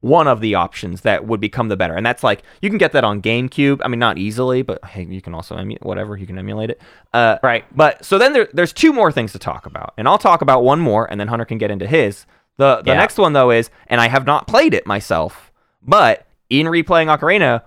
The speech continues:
Speaker 1: what I desperately wished for is better menuing. The menuing sucks. That's the worst part of Ocarina of Time, es-, especially in the Water Temple, where it's constantly
Speaker 2: Right.
Speaker 1: asking you to put on iron boots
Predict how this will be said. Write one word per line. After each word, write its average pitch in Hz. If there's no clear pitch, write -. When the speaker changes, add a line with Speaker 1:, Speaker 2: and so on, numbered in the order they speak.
Speaker 1:
what 127
I 135
desperately 147
wished 196
for 135
is 98
better 123
menuing. 143
The 135
menuing 180
sucks. -
That's -
the 117
worst 127
part 117
of 101
Ocarina 92
of 82
Time, 82
es-, -
especially 156
in 120
the 117
Water 143
Temple, 87
where 95
it's 98
constantly 120
Speaker 2:
Right. 117
Speaker 1:
asking 131
you 113
to -
put 160
on 156
iron 135
boots 127